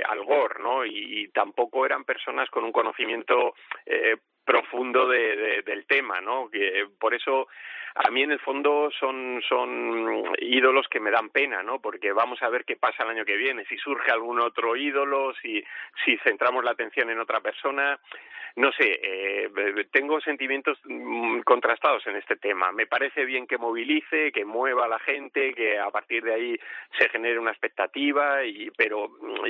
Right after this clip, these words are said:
yo creo que, que centrarlo todo en eso no es muy positivo, que digamos, ¿no?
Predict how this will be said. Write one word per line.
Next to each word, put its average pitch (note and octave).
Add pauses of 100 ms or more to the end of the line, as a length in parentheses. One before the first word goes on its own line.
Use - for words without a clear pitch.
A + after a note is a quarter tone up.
yo B2+
creo C3+
que, A#2+
que A2
centrarlo B2+
todo B2
en B2
eso C3 (340)
no A2+
es G#2+ (120)
muy G#2+
positivo, G2
que -
digamos, F2+
¿no? F#2+